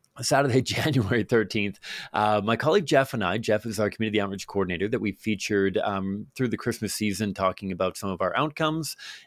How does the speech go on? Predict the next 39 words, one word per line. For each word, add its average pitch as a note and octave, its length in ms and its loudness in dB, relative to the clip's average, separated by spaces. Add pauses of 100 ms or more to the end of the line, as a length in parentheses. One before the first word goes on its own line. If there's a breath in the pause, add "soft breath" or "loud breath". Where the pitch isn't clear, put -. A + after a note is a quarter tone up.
(100)
in A#2+ 140 0
Western A2+ 360 0
Canada. A2 540 0 (340 loud breath)
Um, G#2+ 240 -2
Jeff D#3 280 2
and G#3 80 0
I G#3 80 4
went D#3 280 2
up B2+ 200 0
to - 220 -4
Edmonton, A2 760 0 (320 loud breath)
um, F#2+ 560 0 (120)
and C3 140 0
on B2 100 2
the A2+ 80 0
Saturday G3+ 360 2
night, A2+ 220 2
we D#3+ 120 2
met B2 220 2
with C3+ 120 0
a C#3 60 -4
team C3 320 -2
of D#3 140 0
volunteers A2+ 800 0 (100)
who A2+ 120 4
are A2 80 8
a G2+ 40 0
part A#2+ 300 -2
of F#2+ 160 -8
Edmonton C3 560 0
Against A2 440 -4
Abortion, G#2+ 600 0 (340 soft breath)
um, A2+ 300 0
to D#3 100 0
do G3+ 160 4
a C3 60 6
practice E3+ 640 -2
conversation, A#2 1040 -2 (360 loud breath)
um, G2+ 240 0